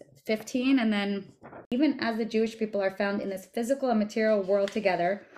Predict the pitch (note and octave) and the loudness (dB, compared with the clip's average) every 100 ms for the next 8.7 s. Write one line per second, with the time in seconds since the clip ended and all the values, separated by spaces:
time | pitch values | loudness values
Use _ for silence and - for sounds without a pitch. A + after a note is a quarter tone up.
0 | - - - G#3 G#3+ G#3+ G#3 G#3 B3+ B3 | -20 -20 -4 0 2 4 4 4 0 0
1 | A#3 A3+ G3+ F#3+ E3+ E3+ F#3+ - - - | 2 2 4 4 4 2 -2 -10 -16 -18
2 | - _ _ - G#3+ A3+ A3 A#3 A#3 A#3 | -20 _ _ -4 -2 0 0 4 4 4
3 | B3 G#3 F#3 F3+ F3 - - _ _ A3+ | 4 4 6 6 4 -2 -16 _ _ 2
4 | A3+ C4+ C#4+ C#4 C4+ - A#3+ G#3 F3 F3 | 4 4 4 4 2 0 -2 -2 -2 -4
5 | G#3 G#3 G3+ G3 G3 G#3+ G#3 G3 G3+ - | -4 0 0 0 0 2 4 2 0 -2
6 | A#3+ - G3+ E3+ G3+ - - G3 G3+ A#3+ | -4 -2 -2 0 -2 -8 -6 -4 2 4
7 | A3+ A3 G3 G3+ G3 F#3+ G3 A3+ G#3+ G#3 | 4 2 4 0 0 -2 -4 -4 -2 -2
8 | G3 F#3 - F3 E3+ G#3+ - | -2 -4 -2 0 0 -2 -8